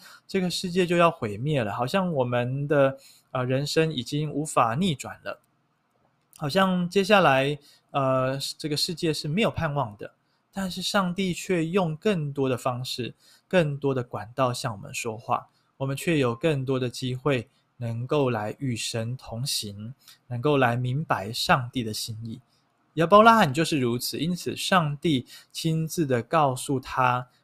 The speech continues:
他要毁灭索多玛跟俄摩拉的计划。而亚伯拉罕也因着如此，他有机会成为一个代祷者，来跟上帝做一个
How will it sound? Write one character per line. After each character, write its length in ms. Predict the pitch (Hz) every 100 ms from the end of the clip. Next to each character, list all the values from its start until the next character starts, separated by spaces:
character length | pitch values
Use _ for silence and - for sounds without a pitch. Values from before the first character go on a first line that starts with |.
| _
他 240 | - 131 131
要 240 | 131 123
毁 320 | - - 101
灭 240 | 104 151 139
索 180 | - 110
多 120 | 139
玛 220 | 139 110
跟 220 | - 131 127
俄 180 | 123 113
摩 200 | 110 110
拉 200 | 123 120
的 100 | 104
计 300 | - 147 110
划。 300 | - 113 - _ _ _ _
而 100 | 147
亚 120 | 165 143
伯 160 | 156
拉 140 | 175 175
罕 200 | 160 123
也 160 | 117
因 440 | 131 170 180 180 180
着 240 | 160 131
如 240 | 120 120 139
此， 220 | - 123
他 160 | -
有 120 | 175 131
机 240 | - 165
会 340 | 165 185 139 - _ -
成 420 | - 139 170 175
为 200 | 139 135
一 100 | 151
个 140 | 147
代 240 | - 208 160
祷 260 | 117 113
者， 300 | 123 131 110 _ _ _
来 280 | 117 117 127
跟 260 | 151 143
上 400 | 147 - 147 123 123
帝 240 | 143 113 - _ -
做 260 | 156 143
一 100 | 131
个 280 | 131 123 -